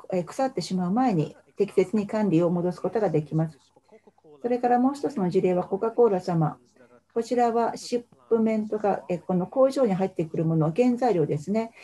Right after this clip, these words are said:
コカ・コーラ製品の原材料。えー、例えばフレーバーの、えー、このサプライヤーから入ってくる様々な原材料。で、ロームビーのテクノロジーを使っていただくことによって、コカ・コーラさんは、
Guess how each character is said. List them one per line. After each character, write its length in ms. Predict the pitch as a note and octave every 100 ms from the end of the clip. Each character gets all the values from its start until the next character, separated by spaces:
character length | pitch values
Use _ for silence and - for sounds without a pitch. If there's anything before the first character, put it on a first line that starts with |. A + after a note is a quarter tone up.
| - -
コ 100 | G#3
カ・ 120 | G#3
コ 140 | G#3
ー 20 | G3+
ラ 120 | G3+
製 200 | A3 G#3
品 300 | G3+ G3 A3
の 200 | B3 A3
原 240 | F#3 G3
材 220 | G#3 G3+
料。 280 | D#3+ D#3 - _ - - - _ -
え 80 | F#3
ー、 200 | F#3 F#3+
例 80 | G3
え 40 |
ば 140 | E3+
フ 160 | D#3+ F#3
レ 160 | F#3 F3+
ー 60 |
バ 240 | F3+ E3+ E3
ー 40 |
の、 280 | G3 F3+ - -
え 140 | F3+
ー、 80 | D#3
こ 100 | F3
の 100 | E3+
サ 140 | D#3+ D#3+
プ 100 | G3
ラ 140 | F#3
イ 40 |
ヤ 80 | E3
ー 60 | E3
か 100 | B3
ら 100 | A3+
入 120 | A#3
っ 40 |
て 140 | G#3 G3+
く 120 | A#3+
る 140 | G#3+ E3+
様 220 | A3 B3+
々 160 | A3+
な 140 | F3 D#3
原 260 | F#3 G3
材 200 | G3 F#3+
料。 240 | D#3+ D3+ - - - - _
で、 100 | A3
ロ 100 | A#3
ー 20 | B3+
ム 120 | C4+
ビ 120 | C4+
ー 40 |
の 100 | A3
テ 120 | F3+ F#3+
ク 100 | A3+
ノ 120 | A#3
ロ 100 | A3
ジ 200 | G3+ F3
ー 80 | E3+
を 120 | D#3+
使 200 | - G3
っ 80 | G3
て 100 | F#3
い 40 |
た 80 | F#3
だ 120 | F#3
く 40 |
こ 120 | F#3 G3
と 120 | G#3
に 80 | F3+
よ 80 |
っ 20 | D#3+
て、 140 | F#3
コ 140 | F#3+ G3+
カ・ 120 | A3
コ 160 | B3
ー 40 | A#3+
ラ 120 | G3+
さ 120 | F#3+
ん 120 | E3+
は、 200 | G3 G#3+